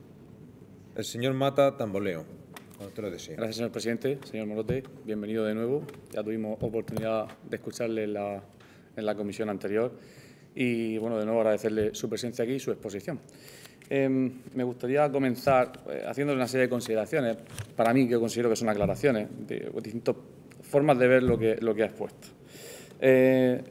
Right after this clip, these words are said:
Speaker 2: sobre el tema de la utilidad pública a la hora de utilizar instalaciones existentes en las zonas portuarias, eh, eliminar, eh, lo de que tenga que tener declarada la utilidad pública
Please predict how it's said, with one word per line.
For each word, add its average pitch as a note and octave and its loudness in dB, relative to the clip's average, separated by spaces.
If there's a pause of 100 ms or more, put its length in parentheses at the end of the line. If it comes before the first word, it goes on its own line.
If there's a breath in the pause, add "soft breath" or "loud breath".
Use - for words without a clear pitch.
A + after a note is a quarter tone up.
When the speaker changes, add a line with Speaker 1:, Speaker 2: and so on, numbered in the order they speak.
(120)
Speaker 2:
sobre - 0
el B2 0
tema D#3+ 4
de E3+ 6
la D3+ 8
utilidad B2 6
pública A#2 6
a - 0
la A#2 6
hora C#3 6
de C#3 4
utilizar B2+ 2
instalaciones B2 2
existentes B2+ -2
en A2+ 4
las A2 2
zonas B2 2
portuarias, A2 6 (580 loud breath)
eh, B2 4
eliminar, B2 6
eh, A#2 -10
lo C3 4
de B2+ 0
que - -2
tenga D3+ 4
que C#3 8
tener C3 2
declarada C3+ 6
la B2+ 8
utilidad B2 4
pública B2 2